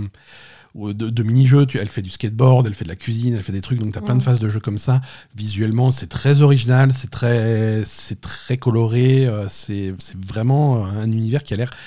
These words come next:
Speaker 1: qui a l'air vraiment excellent. Ça a l'air,
Speaker 2: Mhm.
Speaker 1: ça a l'air vraiment très, très bien comme jeu. Je te montrerai un trailer tout à l'heure. Et, euh, et dans toute cette liste, c'est peut-être l'exception, c'est peut-être le jeu où on va, on va essayer de, de, de, de garder un petit peu de temps pour le tester parce que ça a l'air vraiment original et vraiment marrant.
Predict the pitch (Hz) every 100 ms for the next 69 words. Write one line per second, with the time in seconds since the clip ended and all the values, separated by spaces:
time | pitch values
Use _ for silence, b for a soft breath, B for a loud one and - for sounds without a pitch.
0 | B B 104 107 135 190 - - 104 127
1 | _ - 123 107 214 226 98 92 - 139
2 | 175 _ _ _ _ - 90 - 170 -
3 | 104 101 117 107 107 131 110 110 127 127
4 | - 110 113 - 101 135 - B B B
5 | B B B B 110 110 107 101 104 101
6 | 131 131 156 151 131 156 165 170 127 165
7 | 160 139 135 160 131 147 147 139 131 151
8 | 151 131 127 139 139 120 127 127 - 135
9 | 123 120 117 117 117 120 120 117 110 117
10 | 113 120 117 - 117 - 127 131 110 107
11 | 104 - 147 117 - - 104 101 98 107
12 | 135 151 _ 127 117 107 110 120 135 127
13 | 110 98 107 113 90 85